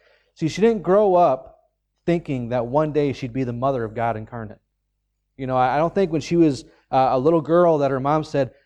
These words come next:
uh, "Mary, if you stay right, you're gonna become the mother of, of, uh, of the Messiah." She wasn't told that. She wasn't brought up with that knowledge that she would have this great opportunity and blessing to,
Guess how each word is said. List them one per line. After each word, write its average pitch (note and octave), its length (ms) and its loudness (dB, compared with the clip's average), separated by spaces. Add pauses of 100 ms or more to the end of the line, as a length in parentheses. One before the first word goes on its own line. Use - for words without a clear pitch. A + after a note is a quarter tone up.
(140)
uh, A#2+ 260 -4
"Mary, B2+ 340 -2
if E3 100 -6
you C#3+ 80 -4
stay D3 340 -4
right, E3 320 0
you're C#3+ 140 -4
gonna D3 160 -8
become D#3 340 -10
the C#3 80 -8
mother C#3 360 -6
of, A#2+ 160 -4 (180)
of, A#2 300 -4 (320)
uh, A2+ 260 -6
of A#2+ 140 -8
the A#2 60 -14
Messiah." A#2+ 500 -12 (680)
She - 160 -20
wasn't F#3+ 300 -8
told G2+ 240 -20
that. A2+ 300 -18 (800)
She - 120 -12
wasn't G3 500 0
brought C3+ 220 2
up - 420 -6
with C3 180 -14
that B2+ 200 -6
knowledge B2+ 480 -2
that A#2+ 300 -4 (200)
she - 180 -6
would C#3 100 0
have C3 380 0
this B2 260 -12 (280)
great D#3+ 280 -2
opportunity D#3 720 -2
and A#2 160 -8
blessing C#3+ 440 -8
to, C3 220 -6